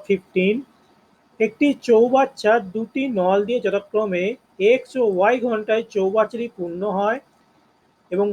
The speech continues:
অপর একটি নল জেড ঘন্টায় চৌবাচ্চাটি খালি করে। যদি তিনটি নল একসঙ্গে খুলে দেওয়া হয়, তবে চৌবাচ্চাটি জলপূর্ণ হবে। উত্তর হবে চৌবাচ্চাটি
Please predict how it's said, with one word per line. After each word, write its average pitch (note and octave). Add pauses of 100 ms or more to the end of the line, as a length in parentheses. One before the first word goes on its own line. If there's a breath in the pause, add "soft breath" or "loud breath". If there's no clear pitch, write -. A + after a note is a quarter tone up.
(240)
অপর B3 (100)
একটি - (140)
নল G3+ (140)
জেড A3+ (120)
ঘন্টায় G3
চৌবাচ্চাটি G3+ (120)
খালি G3+ (100)
করে। G3 (1120)
যদি G#3+ (200)
তিনটি B3 (180)
নল A3 (120)
একসঙ্গে A#3
খুলে A3
দেওয়া G#3
হয়, F3+ (100)
তবে G3+ (160)
চৌবাচ্চাটি A#3 (120)
জলপূর্ণ F#3 (120)
হবে। D#3+ (560)
উত্তর G3 (100)
হবে F3+ (840)
চৌবাচ্চাটি B3+